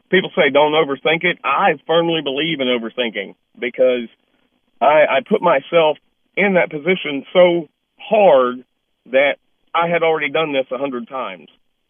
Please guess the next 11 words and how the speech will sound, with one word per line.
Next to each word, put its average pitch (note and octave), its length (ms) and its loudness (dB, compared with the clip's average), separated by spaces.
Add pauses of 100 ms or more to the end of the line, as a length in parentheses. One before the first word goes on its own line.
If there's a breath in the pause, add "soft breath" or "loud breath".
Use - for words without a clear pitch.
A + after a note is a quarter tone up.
(300)
you C#3 140 -2
know? C#3+ 220 0 (440 soft breath)
And, C3+ 500 0 (840)
uh, C3 340 0
you F#3 120 -4
know, B2+ 320 -4
it, C3 180 -6 (760)
I, C#3+ 100 -4
I C#3+ 280 -2
looked E3 280 -6
at, C#3 180 -2